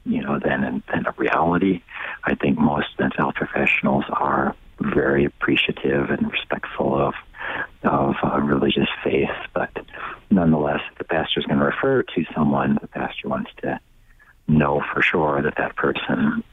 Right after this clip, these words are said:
is going to be, uh, respectful, and even go, you know, even go so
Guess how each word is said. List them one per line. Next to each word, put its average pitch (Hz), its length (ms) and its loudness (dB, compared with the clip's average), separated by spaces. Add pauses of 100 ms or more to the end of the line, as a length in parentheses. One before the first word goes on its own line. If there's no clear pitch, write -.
(140)
is 214 160 2
going - 240 0
to - 120 -2
be, 65 320 2
uh, - 260 0
respectful, - 800 -2 (540)
and 82 160 4
even 92 280 4
go, 80 260 2
you 95 220 2
know, 90 60 4
even 104 240 4
go 85 220 2
so 82 80 -4